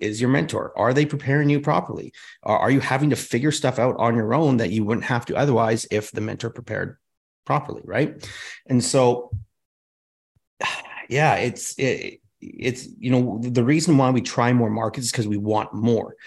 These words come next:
But you have to think, do you necessarily need more? And I was guilty of that, you know, as a beginning trader. I wanted to make a million dollars a year.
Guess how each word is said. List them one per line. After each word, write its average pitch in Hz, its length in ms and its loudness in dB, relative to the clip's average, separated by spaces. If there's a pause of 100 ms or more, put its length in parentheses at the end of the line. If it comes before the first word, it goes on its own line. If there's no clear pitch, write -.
(200)
But 120 80 2
you 120 40 4
have 123 120 0
to 139 60 0
think, 95 360 -2 (100)
do 131 80 4
you 170 180 4
necessarily 120 880 2 (140)
need 127 320 4
more? 92 300 -6
And 117 220 -2
I 147 180 2
was 269 200 0
guilty 107 320 -4
of - 60 -4
that, 87 300 -6 (200)
you 110 120 -2
know, 104 200 0
as 107 420 -4
a 110 40 -8
beginning 101 320 -6
trader. 113 340 0
I 120 100 0
wanted 175 260 0
to 104 40 -6
make 101 320 -8 (240)
a - 40 -6
million 123 320 4
dollars 113 300 2
a - 80 -10
year. 135 340 0